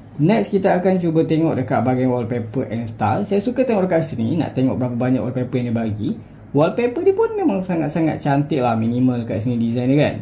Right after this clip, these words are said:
Boleh kata clean. Okey, tak apalah, kita akan lupakan pasal wallpaper. Kita akan beralih ke bahagian advanced features. Kita nak tengok apa je ada dekat dalam ni.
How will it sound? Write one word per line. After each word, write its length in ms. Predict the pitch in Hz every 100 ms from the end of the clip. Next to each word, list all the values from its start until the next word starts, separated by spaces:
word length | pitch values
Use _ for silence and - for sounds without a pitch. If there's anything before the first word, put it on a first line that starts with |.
| 104
Boleh 120 | 107
kata 160 | 107 107
clean. 480 | 139 127 190 269 - - - - - -
Okey, 800 | 123 151 - - 120 98 147 165
tak 160 | -
apalah, 240 | 160 156 -
kita 320 | - 104 113
akan 240 | 135 127
lupakan 320 | 127 127 127 120
pasal 240 | 113 117
wallpaper. 480 | 113 113 110 110 247 - - - - -
Kita 320 | 165 220 214
akan 240 | 226 208
beralih 720 | 170 165 156 170 175 180 185
ke 160 | - 151
bahagian 800 | 143 139 139 131 135 135 147 143 -
advanced 480 | 127 131 135 139 135
features. 560 | 147 147 180 80 -
Kita 240 | - 151 160
nak 160 | 123
tengok 160 | 151 123
apa 300 | 135 147 190
je 160 | 180 156
ada 80 |
dekat 320 | 131 127 113 107
dalam 160 | 98
ni. 240 | 104 175